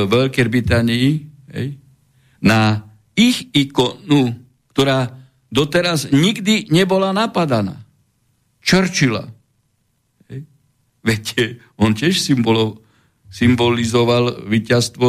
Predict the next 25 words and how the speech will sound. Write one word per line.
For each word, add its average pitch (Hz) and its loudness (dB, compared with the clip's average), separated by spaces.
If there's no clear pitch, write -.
hej, 127 0
v - -20
podstate 117 0
s 110 -2
koalíciou 113 0
so 110 0
Stalinom 117 2
nad, 113 2
e, 117 -2
Hitlerom. 120 0
Hoci 113 2
mal 120 2
rôzne 143 2
historické 117 -2
úlohy, 117 2
hej, 113 2
e, 120 4
ešte 113 0
prvej 139 0
svetovej 107 0
vojne 104 2
počas, 110 0
e, 113 0
počas, 113 0
e, 110 0